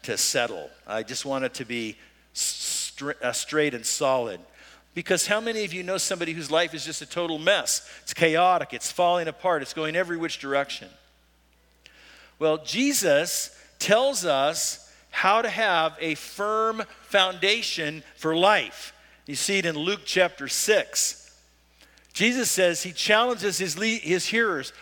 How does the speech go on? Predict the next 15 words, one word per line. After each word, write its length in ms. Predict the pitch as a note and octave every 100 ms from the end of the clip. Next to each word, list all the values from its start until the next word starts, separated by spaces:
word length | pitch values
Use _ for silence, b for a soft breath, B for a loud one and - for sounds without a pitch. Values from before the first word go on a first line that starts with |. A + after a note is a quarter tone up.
| B E3
"Why 260 | G3 B3
do 80 | C4+
you 100 | B3+
keep 280 | - A#3+ -
calling 400 | A3 A3+ A#3 F#3+
me 120 | F3+
Lord, 640 | F3 A3 B3+ G3+ F3 F3+ - B
Lord, 720 | D#3+ G#3+ B3+ G#3+ F3 F3+ F#3+ - B
when 160 | G3 F#3+
you 140 | G#3
don't 420 | F3+ G#3 A#3 G3+ D3+
do 160 | A#3+
what 240 | A#3 G#3 F3+
I 160 | G3
say? 720 | F#3+ - B3 B3+ A#3+ C#3+ -